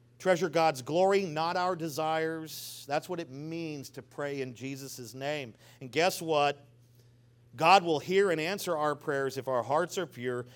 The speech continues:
full of faith, and we pray in Jesus' name. He's promised to do that. If God should tarry in answering those prayers, it does not, it does not, it absolutely does not mean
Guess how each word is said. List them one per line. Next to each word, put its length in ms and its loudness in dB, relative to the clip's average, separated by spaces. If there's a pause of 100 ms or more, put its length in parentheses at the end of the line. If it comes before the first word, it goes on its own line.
(160)
full 300 0
of 100 2
faith, 420 0 (200)
and 120 -8
we 80 -2
pray 320 0
in 120 -4
Jesus' 580 -12
name. 380 -12 (1300)
He's 100 -18
promised 400 -2
to 60 -16
do 200 -12
that. 240 -10 (1700)
If 120 -8
God 260 8
should 260 -8
tarry 460 0 (460)
in 120 -6
answering 460 -2
those 200 -2
prayers, 500 -4 (280)
it 220 -6
does 340 6
not, 300 0
it 320 -4
does 260 2
not, 360 2
it 240 -4
absolutely 640 4
does 220 -2
not 460 2
mean 520 0